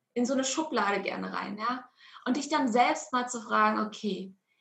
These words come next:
in welche Schublade hast du denn dein Kontrollfreak eigentlich reingepackt? Wo hast du deinen Kontrollzwang reingepackt? Was,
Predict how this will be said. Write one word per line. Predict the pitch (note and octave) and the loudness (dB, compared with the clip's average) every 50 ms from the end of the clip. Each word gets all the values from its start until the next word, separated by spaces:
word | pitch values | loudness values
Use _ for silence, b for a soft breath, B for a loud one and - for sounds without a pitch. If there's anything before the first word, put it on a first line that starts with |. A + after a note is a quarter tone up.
| _ _ - | _ _ 2
in | G#3+ G#3+ G#3+ | 4 4 6
welche | A3 A3+ B3 C4+ - - | 6 4 4 2 0 -2
Schublade | - - D4 C#4 C#4 C4+ B3+ A#3+ A#3 A#3 A3+ | -4 -4 -4 -4 0 2 4 4 4 4 2
hast | A3+ A3+ - - | -2 -4 -6 -8
du | A3+ | -6
denn | G#3+ A3+ A#3 A3+ A3+ A3 - | -2 0 0 0 -2 -2 2
dein | A3+ A3+ A#3 B3 C4+ C4 | 4 4 4 4 2 0
Kontrollfreak | - C4+ A#3+ A#3+ - - - G#3 G3+ G3+ G3 - - G3+ G3+ G3 - | -2 -2 -2 -2 -4 -2 -4 -2 -2 -2 -4 -6 -6 -6 -6 -4 -4
eigentlich | - F#3+ G3 F#3+ F#3+ - - | -4 -2 -2 -4 -6 -6 -4
reingepackt? | - F#3+ F#3+ G3 F#3+ F#3+ F#3+ - G3 F#3+ F#3+ - _ _ _ _ _ _ _ _ _ _ _ _ _ _ _ _ | -4 -2 -2 -2 -4 -6 -6 -8 -8 -8 -8 -12 _ _ _ _ _ _ _ _ _ _ _ _ _ _ _ _
Wo | F#3+ F#3+ A3 C4 C#4 C4 | -6 -4 -4 -2 2 2
hast | B3+ B3+ B3+ - - | 2 0 0 -4 -8
du | A#3+ | -10
deinen | G#3 G3+ G#3 G#3 G#3 G#3+ A#3+ B3+ B3+ B3+ | -8 -2 0 2 2 2 2 0 -2 -4
Kontrollzwang | - - G#3+ G#3+ G#3 - - G3 G3 G3 G3 G3 F#3+ - - F#3+ F#3 F#3 F#3+ F#3+ F#3+ F#3+ | -4 -4 -4 -4 -4 -4 -6 -6 -4 -4 -6 -8 -10 -10 -6 -4 -4 -4 -4 -4 -4 -4
reingepackt? | F#3+ G#3 G#3+ G#3+ G#3 - - G3 F#3 F#3+ F#3+ - _ _ _ _ _ _ _ _ _ _ _ _ _ _ | -2 0 0 -2 -2 -4 -6 -8 -8 -8 -10 -16 _ _ _ _ _ _ _ _ _ _ _ _ _ _
Was, | A3 G#3 G#3+ B3 B3+ - - - - _ | 2 2 2 2 2 -2 -10 -16 -20 _